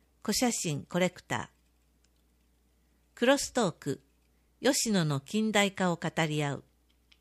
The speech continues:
上記二人の講師と千田実館長。企画展示、本と旅する私。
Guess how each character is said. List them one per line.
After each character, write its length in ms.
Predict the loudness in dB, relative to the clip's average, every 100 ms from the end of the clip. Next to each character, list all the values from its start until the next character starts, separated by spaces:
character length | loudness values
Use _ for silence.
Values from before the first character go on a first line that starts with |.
| _ _ _ _ _ _ _ _ _ _
上 220 | 4 4
記 200 | 4 -4
二 240 | -4 0 0
人 160 | 0
の 100 | -2
講 240 | -2 0 0
師 180 | -2 -4
と 240 | -4 -4
千 300 | -4 0 2
田 120 | 2 2
実 140 | 2 0 -2
館 280 | -2 -2 -4
長。 300 | -6 -8 -8 -14 _ _ _ _ _ _ _ _ _ _ _ _ _ _ _ _ _ _ _ _ _ _ _ _ _ _ _
企 140 | -10 -2
画 120 | 0 0
展 320 | 0 0 0 -2
示、 280 | -4 -6 -8 _ _ _ _ _
本 300 | 0 2 2
と 340 | 0 -2 -2 -4 _
旅 260 | -2 0 0
す 160 | 0
る 140 | 0 0
私。 580 | -2 -6 -6 -8 -10